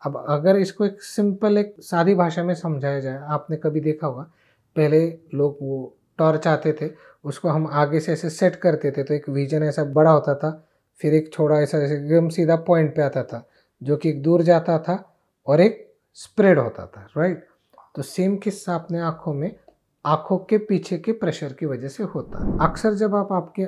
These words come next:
आइज के डॉक्टर्स के पास जाते हो तो डॉक्टर्स के आप चश्मा चेक करवाते हो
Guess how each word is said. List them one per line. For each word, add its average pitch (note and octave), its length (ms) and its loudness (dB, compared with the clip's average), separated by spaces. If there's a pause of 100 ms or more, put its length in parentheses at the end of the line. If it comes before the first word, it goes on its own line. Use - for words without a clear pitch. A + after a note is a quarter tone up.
(160)
आइज D3 260 0
के - 140 -6
डॉक्टर्स D#3 360 -4
के - 120 -10
पास D3+ 220 -4
जाते B2+ 360 -8
हो A2+ 280 -12
तो E3 60 -4
डॉक्टर्स D#3 440 0
के - 220 -4
आप E3+ 400 -2
चश्मा D#3 360 -4
चेक C#3+ 280 -8
करवाते B2+ 460 -6
हो A#2 300 -12